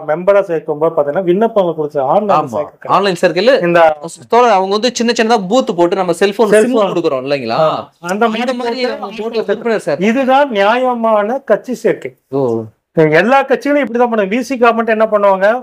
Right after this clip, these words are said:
Speaker 1: வருஷத்துக்கு ஒரு தடவை வந்துட்டு இந்த வருஷத்துக்கு ஒரு மாதத்தை இது பண்ணி கட்சி உறுப்பினர் சேர்க்கை பண்ணுவாங்க. திமுக பண்ணுது, கம்யூனிஸ்ட் கட்சிகள் செய்யறாங்க.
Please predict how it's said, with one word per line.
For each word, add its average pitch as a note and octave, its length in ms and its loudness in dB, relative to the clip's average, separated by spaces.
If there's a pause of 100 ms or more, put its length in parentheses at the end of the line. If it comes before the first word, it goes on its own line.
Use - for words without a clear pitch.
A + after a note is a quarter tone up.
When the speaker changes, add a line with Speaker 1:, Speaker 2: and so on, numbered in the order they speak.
(300)
Speaker 1:
வருஷத்துக்கு G3+ 520 0
ஒரு G3 120 4
தடவை G3+ 260 2
வந்துட்டு G#3+ 280 -4
இந்த G#3 140 0
வருஷத்துக்கு F#3+ 460 0
ஒரு G3 100 0
மாதத்தை G3 380 0
இது F3+ 140 -2
பண்ணி F3 300 -2 (420)
கட்சி A3 300 2
உறுப்பினர் A#3 420 2
சேர்க்கை G#3 320 2
பண்ணுவாங்க. F#3 320 -2
திமுக C4 500 0
பண்ணுது, E3 280 0 (340)
கம்யூனிஸ்ட் C#4+ 500 0
கட்சிகள் B3 420 0
செய்யறாங்க. F#3+ 380 2